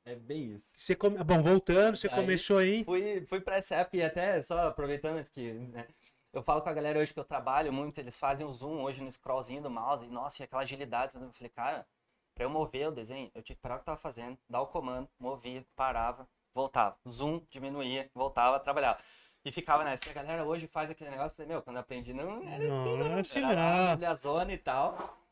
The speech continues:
Speaker 1: Aí comecei a fazer isso, cara, daí eu fiquei acho que um, mais de um ano, cara, mexendo,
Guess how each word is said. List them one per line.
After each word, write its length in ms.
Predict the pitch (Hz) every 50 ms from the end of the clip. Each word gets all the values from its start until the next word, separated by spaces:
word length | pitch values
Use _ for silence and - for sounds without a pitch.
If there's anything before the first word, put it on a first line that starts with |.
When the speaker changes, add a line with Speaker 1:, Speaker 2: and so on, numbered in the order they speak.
| _ - _ _
Speaker 1:
Aí 160 | - 160 180 190
comecei 480 | - 254 240 285 269 - - 226 240
a 60 | 269
fazer 240 | 269 - 226 - 214 196
isso, 240 | 208 233 - -
cara, 160 | - 233 214 196
daí 80 | 220 214
eu 40 |
fiquei 340 | - - 214 - - 220 240
acho 180 | 247 - - -
que 80 | - 247
um, 500 | 247 254 254 233 233 226 220 214 208 196
mais 280 | 208 233 - 466 427 359
de 80 | 381
um 120 | 381 359 202
ano, 240 | 175 165 151 135 131 - -
cara, 160 | 123 120 123
mexendo, 640 | 117 131 147 147 - - 180 180 190 190 190 180